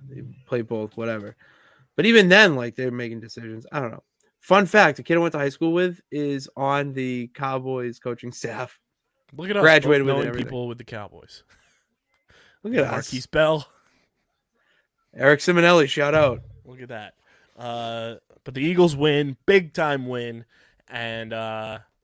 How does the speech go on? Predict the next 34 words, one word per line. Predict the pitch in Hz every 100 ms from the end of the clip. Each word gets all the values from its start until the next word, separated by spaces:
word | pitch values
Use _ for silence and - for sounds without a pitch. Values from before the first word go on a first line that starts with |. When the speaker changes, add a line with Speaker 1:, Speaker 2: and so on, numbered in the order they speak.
| _ _ _ _
Speaker 2:
it | 117
was | 117 127
needed | 127 107 95
for | - 110
my | 110
sanity. | - 117 104 92 95
To | -
go | 113 131
into | 156 165
a |
bye | 139 120 123
Speaker 1:
Absolutely. | 131
Speaker 2:
week | 135 135
on | 120
a |
loss, | 101 104 107 139 - - - _
sorry | - 110 104
for | 107 104
your | 85
loss, | 80 113 147 - _ _ _ _
um, | 107 101 101
because | 98 -
I | 107 107
was | 113
genuinely | - 117 120 117 117 110
hoping | 120 120 143
you | 123
would | 117
win | 117 123
today, | 135 127 127
'cause | 180 123 -
fuck | - 110 -
the | 117
Commanders. | - 113 120 160 190